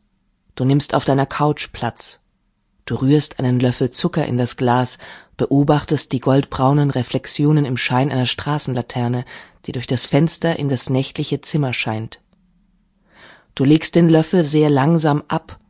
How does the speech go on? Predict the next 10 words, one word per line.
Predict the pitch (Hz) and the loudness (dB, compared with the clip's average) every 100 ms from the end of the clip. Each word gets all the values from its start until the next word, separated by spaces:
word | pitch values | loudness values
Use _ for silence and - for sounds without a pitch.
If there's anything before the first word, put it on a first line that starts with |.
| - | -8
und | 135 135 | -4 2
wartest | 135 - 143 - | 2 0 -4 -4
auf | 143 | -4
den | - 139 | -4 -4
Schmerz. | - 147 135 - - - _ _ _ _ _ _ _ _ _ - - - _ - | -2 -2 -2 -4 -6 -8 _ _ _ _ _ _ _ _ _ -20 -20 -20 _ 2
Er | 160 160 | 4 6
wohnt | 190 190 | 6 6
in | - 160 | 4 2
deiner | 151 151 | 4 4
Mitte, | 151 160 - 120 | 4 2 -2 -10